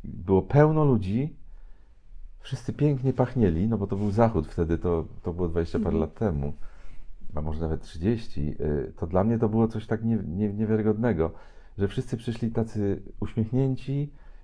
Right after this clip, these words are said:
Speaker 1: chcieli uczestniczyć w czym-, w czymś wyjątkowym. I co się stało po koncercie? Po koncercie zeszliśmy z kolegą,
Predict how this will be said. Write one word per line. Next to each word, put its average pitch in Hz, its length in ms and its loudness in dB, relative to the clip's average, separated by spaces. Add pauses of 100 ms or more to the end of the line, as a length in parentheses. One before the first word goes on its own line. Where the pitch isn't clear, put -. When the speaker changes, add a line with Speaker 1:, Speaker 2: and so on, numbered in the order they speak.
(180)
Speaker 1:
chcieli - 380 0
uczestniczyć 110 580 0
w - 60 -12
czym-, 95 180 -4
w - 100 -10
czymś 98 240 -2
wyjątkowym. 87 600 -2 (100)
I 90 380 -2 (380)
co - 140 -8
się 113 100 -6
stało 117 240 2
po 117 140 0
koncercie? 76 600 -2 (240)
Po 101 100 -6
koncercie 117 640 4
zeszliśmy 95 600 -4
z - 80 -8
kolegą, 90 440 2